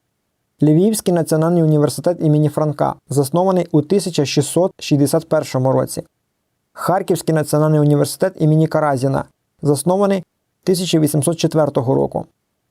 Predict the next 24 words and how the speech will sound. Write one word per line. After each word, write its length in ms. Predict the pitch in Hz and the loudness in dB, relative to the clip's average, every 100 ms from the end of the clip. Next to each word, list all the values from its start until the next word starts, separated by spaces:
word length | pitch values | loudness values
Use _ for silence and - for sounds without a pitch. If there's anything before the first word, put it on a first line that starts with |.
| _ _ _ | _ _ _
Київський 420 | 190 190 190 185 | 0 0 0 0
національний 440 | 170 160 165 170 | 0 0 0 2
університет 580 | 170 160 156 147 143 165 160 | 2 2 2 -2 0 0 2
імені 280 | 156 156 | 2 2
Шевченка, 600 | 147 156 - 156 139 - - | 2 -2 0 -2 -2 -6 -2
заснований 500 | 127 135 170 180 165 | -4 -2 0 2 0
в 40 | |
тисяча 400 | - 165 170 165 | 0 -2 0 0
вісімсот 440 | 147 147 147 160 160 | 0 0 0 -2 0
тридцять 300 | 147 160 147 | -2 -2 -4
четвертому 540 | 135 139 131 135 131 | -2 0 0 0 0
році. 300 | 131 135 - - _ _ _ _ _ - | 0 -2 -6 -14 _ _ _ _ _ -6
Одеський 440 | 139 175 180 170 | -2 -2 -2 -2
національний 520 | 160 156 156 165 160 | -2 0 0 2 2
університет 500 | 151 156 151 - 160 | 2 2 2 0 0
імені 260 | 160 156 156 | 2 4 4
Мечникова, 680 | 156 156 - 139 139 135 - | 2 0 -2 -2 0 -2 0
заснований 480 | 131 - 170 170 156 | -2 0 0 2 0
в 60 | |
тисяча 380 | - 165 165 156 | 0 -2 0 0
вісімсот 360 | 151 147 143 160 | 0 0 -2 -2
шістдесят 440 | - 139 151 160 | -2 -2 -2 -2
п'ятому 400 | 151 147 143 135 | -2 0 0 2
році. 340 | 135 135 - | 0 -2 -6